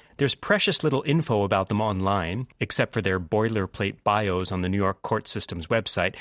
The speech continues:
and maybe a random news story or two about a specific case. Moreover, how do these judges get on the ballot? They don't run in our primaries, and they don't run campaigns. Well, the answer is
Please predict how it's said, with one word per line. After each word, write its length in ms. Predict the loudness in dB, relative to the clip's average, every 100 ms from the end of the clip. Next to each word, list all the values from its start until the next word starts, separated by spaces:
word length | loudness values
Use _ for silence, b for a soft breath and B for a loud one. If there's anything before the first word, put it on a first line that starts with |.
| B B
and 180 | 0
maybe 320 | 2 2 2 2
a 40 |
random 460 | 2 2 2 0 0
news 180 | 0 0
story 300 | 0 -2 -2
or 80 | -4
two 240 | -4 -4
about 220 | -2 -2
a 40 | -4
specific 500 | -4 -4 -4 -8 -8
case. 460 | -6 -4 -2 -4 B B B B B
Moreover, 400 | 2 2 2 0 -2
how 300 | 0 0 0
do 100 | 0
these 260 | 0 0
judges 440 | 0 0 2 0 -2
get 300 | -2 0 0
on 140 | 0
the 80 | 0
ballot? 320 | -2 -2 -6 -12 -12
They 200 | 0 0
don't 280 | 4 2 2
run 300 | 2 4 4
in 100 | 4
our 140 | 2
primaries, 720 | 2 0 2 2 2 0 -2
and 180 | -2 0
they 60 | 2
don't 240 | 2 0
run 260 | 0 0 2
campaigns. 680 | 0 0 0 -2 -4 -6 -8 B B B B
Well, 180 | 2 2
the 220 | 0 -2
answer 320 | 2 2 2 0
is 260 | 0 0